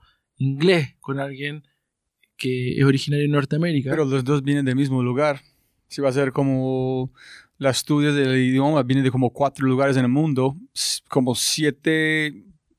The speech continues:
Speaker 2: estilos principalmente son iguales,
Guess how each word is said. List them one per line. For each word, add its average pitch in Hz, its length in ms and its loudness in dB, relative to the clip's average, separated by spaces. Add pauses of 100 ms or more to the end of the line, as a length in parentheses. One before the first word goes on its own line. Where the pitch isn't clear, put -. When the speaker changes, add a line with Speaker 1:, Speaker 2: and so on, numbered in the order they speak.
(160)
Speaker 2:
estilos 135 360 -2
principalmente 139 800 0
son 139 240 0
iguales, 139 560 0